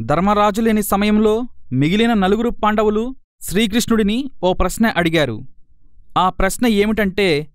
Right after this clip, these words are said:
"పార్థ, కలియుగం ఎలా ఉండబోతుంది?" అని.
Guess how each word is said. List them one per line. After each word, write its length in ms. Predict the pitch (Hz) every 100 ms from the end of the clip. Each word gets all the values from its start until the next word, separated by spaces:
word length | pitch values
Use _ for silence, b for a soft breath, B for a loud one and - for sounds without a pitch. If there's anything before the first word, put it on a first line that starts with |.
| - _ -
"పార్థ, 520 | 180 190 180 196 233 - - -
కలియుగం 460 | 185 226 220 233
ఎలా 260 | 170 160 208
ఉండబోతుంది?" 880 | 214 214 208 208 208 202 214 220 - -
అని. 300 | 151 131